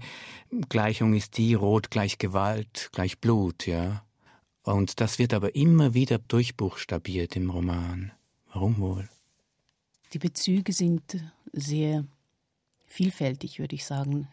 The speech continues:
Speaker 2: Es kommen, es tauchen dann rote Schuhe auf. Und diese Farbe Rot führt eben auch immer wieder in dieses Dachzimmer. Und ich glaube letztendlich wirklich zu, zu dieser Wunde dieses Mädchens. Also es heißt dann auch,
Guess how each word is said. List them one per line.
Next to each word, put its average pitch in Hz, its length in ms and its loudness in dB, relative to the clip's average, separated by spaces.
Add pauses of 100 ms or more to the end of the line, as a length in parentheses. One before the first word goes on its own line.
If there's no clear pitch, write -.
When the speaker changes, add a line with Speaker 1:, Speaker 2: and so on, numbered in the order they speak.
Speaker 2:
Es - 240 -14 (260)
kommen, 143 460 -6
es - 120 -18
tauchen 147 320 -2
dann 147 160 2
rote 156 360 -4
Schuhe 151 340 -4
auf. 160 380 -6 (480)
Und 151 120 -2
diese 151 180 -2
Farbe 156 300 2
Rot 156 340 -2
führt - 240 -4
eben 147 180 0
auch 151 340 -4
immer 160 240 0
wieder 156 220 -4
in 147 140 -2
dieses 151 320 -8
Dachzimmer. 139 640 -4 (1200)
Und 156 120 0
ich 139 100 -4
glaube 151 260 0
letztendlich 151 840 -2 (640)
wirklich 160 440 -2
zu, 160 200 -2
zu - 180 -6
dieser 151 380 0
Wunde 175 400 2
dieses 156 320 -4
Mädchens. 143 800 -2 (140)
Also 151 180 -6
es - 260 -6
heißt 156 380 -4
dann 147 100 -2
auch, 151 380 -6